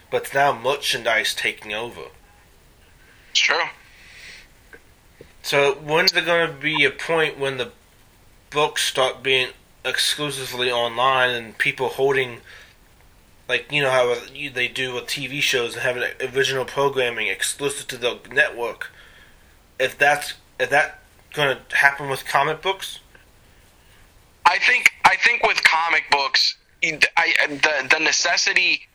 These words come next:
Speaker 2: and the value that there is in the physical book, especially now with grading and interest, there will always be comics,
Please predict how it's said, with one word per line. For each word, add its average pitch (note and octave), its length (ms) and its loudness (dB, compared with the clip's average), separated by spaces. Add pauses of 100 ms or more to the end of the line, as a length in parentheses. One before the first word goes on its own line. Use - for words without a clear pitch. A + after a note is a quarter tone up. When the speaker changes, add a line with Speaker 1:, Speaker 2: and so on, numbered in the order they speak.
(260)
Speaker 2:
and D#3 160 2
the C3+ 80 2 (140)
value C3 720 2
that C3 180 2
there B2 180 4
is C3 300 2
in B2+ 140 0
the A2+ 80 2
physical B2+ 520 2
book, B2 460 0 (240)
especially E3+ 480 4
now D3 260 2
with C3+ 140 0
grading C3+ 460 2
and A2 100 2 (140)
interest, D3+ 500 0 (220)
there D#3+ 180 2
will F3 220 -2
always C#3+ 480 2
be - 260 2
comics, D3 680 2